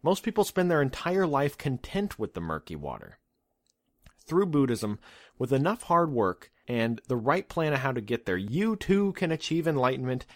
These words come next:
and you too can rise above the muddy waters as the Buddha did twenty-five hundred years ago. See, because before he was known as the Buddha,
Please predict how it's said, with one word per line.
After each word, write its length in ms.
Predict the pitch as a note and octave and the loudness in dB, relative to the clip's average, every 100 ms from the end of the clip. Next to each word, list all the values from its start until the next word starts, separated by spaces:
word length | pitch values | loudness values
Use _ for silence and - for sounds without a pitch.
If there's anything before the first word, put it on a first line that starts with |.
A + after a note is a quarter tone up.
| _ _ | _ _
and 340 | A#2 B2 B2 | -6 -4 -2
you 240 | A#2 D3 E3 | 2 4 4
too 260 | - C#3+ | 2 0
can 180 | C3+ C3+ | 2 -2
rise 420 | A2 B2 D3 C#3+ | 2 2 2 0
above 300 | C3+ B2 C3 | 0 2 0
the 80 | A#2+ | 2
muddy 280 | A2 A#2+ B2+ | 0 2 2
waters 380 | A2+ G#2+ G#2+ G2+ | 0 2 0 0
as 180 | G#2 G#2+ | -4 -4
the 80 | |
Buddha 260 | G2+ G#2 F#2 | -2 -2 0
did 200 | F#2 F2+ | -2 -4
twenty-five 460 | - F#2+ F#2+ G2 F#2 | -4 -4 0 -2 -2
hundred 260 | F2 F2 | -6 -4
years 260 | G#2 A2+ F#2+ | -2 -2 -4
ago. 260 | E2 - - - - - | -8 -10 -16 -20 -20 -12
See, 220 | - F#3 | -4 -4
because 240 | E3 G3+ | -2 -4
before 400 | F3 F#3 - A#3+ | -2 -4 0 0
he 100 | C4 | 0
was 220 | A#3+ G3+ E3 | -2 -2 0
known 220 | E3+ E3 | 2 2
as 140 | C#3+ | -2
the 120 | C3 | -4
Buddha, 580 | G#2 - D#3+ D#3 E2+ E2 | -4 0 0 2 -2 -6